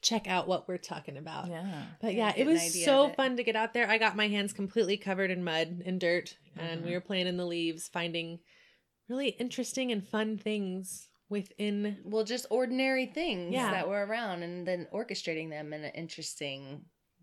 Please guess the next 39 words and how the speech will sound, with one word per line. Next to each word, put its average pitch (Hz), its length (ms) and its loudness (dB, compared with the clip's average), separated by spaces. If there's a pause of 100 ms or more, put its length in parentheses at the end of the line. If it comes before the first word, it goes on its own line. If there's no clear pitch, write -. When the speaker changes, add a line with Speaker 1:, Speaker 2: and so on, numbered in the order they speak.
(280)
Speaker 3:
way, - 480 -8
Speaker 1:
Mm-hmm. 196 200 0
Speaker 3:
you 196 80 2
know, 196 180 -2 (120)
or 151 140 -12
whatever. 131 500 -10 (320)
<laughs> 190 60 -14 (760)
However 190 260 2
Speaker 2:
Yeah. 170 60 2
Speaker 3:
that 160 260 0
felt. 147 340 -2
Speaker 2:
Yeah. 208 340 4
Speaker 1:
Mm-hmm. 220 340 -4
Speaker 3:
L-, - 60 -8 (140)
like, 170 220 0
Luke 190 480 -2 (100)
teamed 185 300 -2
up 165 200 0
with 165 300 -2 (500)
Kyle, 165 720 -2
Katie's 165 460 -4
husband, 143 380 -10
our 160 140 -4
husbands, 160 500 -6
and 180 200 -2
Natasha, 185 680 -4
who's 202 280 0
a 180 40 -2
Speaker 2:
Mm-hmm. 180 100 -6
Speaker 3:
friend 170 260 -6
that - 140 -6
came 170 240 -8
to 175 80 -8
celebrate 147 480 -4
with - 160 -8
us. 165 300 -6 (440)
And 208 220 -2
they 220 160 2
built 175 560 -2